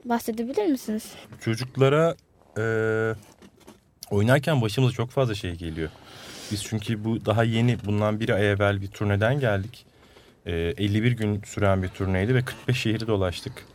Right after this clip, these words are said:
Speaker 2: Yani Türkiye'nin, yani tüm, bütün coğrafyalarına gittik, bütün bölgelerine gittik. Hemen hemen yarısından fazlasını gezdik. Ve her tarafta farklı,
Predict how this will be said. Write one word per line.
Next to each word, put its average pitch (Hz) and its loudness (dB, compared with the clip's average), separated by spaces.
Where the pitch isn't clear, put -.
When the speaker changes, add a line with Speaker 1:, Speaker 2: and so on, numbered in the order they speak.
Speaker 2:
Yani 98 -2
Türkiye'nin, 110 0
yani 104 -6
tüm, 135 2
bütün 127 2
coğrafyalarına 95 0
gittik, - -10
bütün 113 0
bölgelerine 90 0
gittik. 85 -8
Hemen 101 4
hemen 101 2
yarısından 101 2
fazlasını 92 -4
gezdik. 90 -4
Ve 107 4
her 143 6
tarafta 127 2
farklı, 139 4